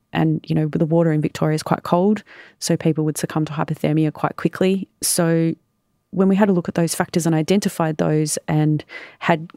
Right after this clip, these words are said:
cases that were active, um, going through an investigation, we were able to show those trends to the coroner and,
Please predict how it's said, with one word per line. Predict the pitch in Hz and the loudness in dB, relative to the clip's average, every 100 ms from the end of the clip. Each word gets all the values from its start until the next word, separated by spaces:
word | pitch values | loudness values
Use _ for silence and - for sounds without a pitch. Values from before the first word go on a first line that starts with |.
| - - | -16 -2
cases | 185 202 175 | 0 0 0
that | - - | -2 -2
were | - | -4
active, | 175 - - 190 - - | -4 -4 -4 -4 -6 -2
um, | 165 156 | 0 2
going | 165 160 | 2 0
through | - 156 | 0 0
an | |
investigation, | 151 156 - - 160 156 160 156 | 0 -2 -2 -2 0 0 -2 0
we | 165 | 2
were | 165 - | 0 2
able | 196 165 | 0 0
to | - 156 151 _ _ _ _ _ _ - | 0 -2 -2 _ _ _ _ _ _ -8
show | - - 185 | -2 2 2
those | 175 156 151 | 2 0 -2
trends | - 160 156 151 | -2 0 0 -2
to | - | -4
the | 156 | -6
coroner | - 156 156 151 | -2 0 2 2
and, | 151 | 0